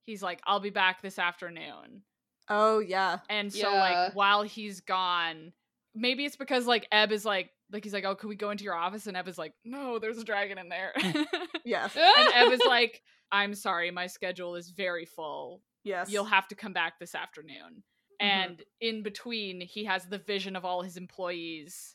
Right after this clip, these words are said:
Speaker 1: Christmases now. So that's his Christmas
Speaker 2: Yeah.
Speaker 1: present vision.
Speaker 3: Yeah.
Speaker 1: And so then when Marley
Speaker 3: Yes.
Speaker 1: comes back, he's like,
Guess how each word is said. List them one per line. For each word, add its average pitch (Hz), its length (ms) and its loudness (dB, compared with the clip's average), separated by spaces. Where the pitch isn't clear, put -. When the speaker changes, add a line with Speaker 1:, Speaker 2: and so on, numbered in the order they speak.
Speaker 1:
Christmases 185 580 -10
now. 156 340 -4
So - 140 -10
that's 196 280 2
his 190 160 -12
Christmas 190 340 -6
Speaker 2:
Yeah. 196 220 2
Speaker 1:
present 170 320 -4
vision. 170 160 -4
Speaker 3:
Yeah. 190 440 2
Speaker 1:
And 202 140 -8
so 208 120 -4
then 202 180 0
when 165 180 2
Marley 190 280 0
Speaker 3:
Yes. 170 40 -18
Speaker 1:
comes 170 240 -16
back, 226 500 10
he's 214 260 -6
like, 180 340 -2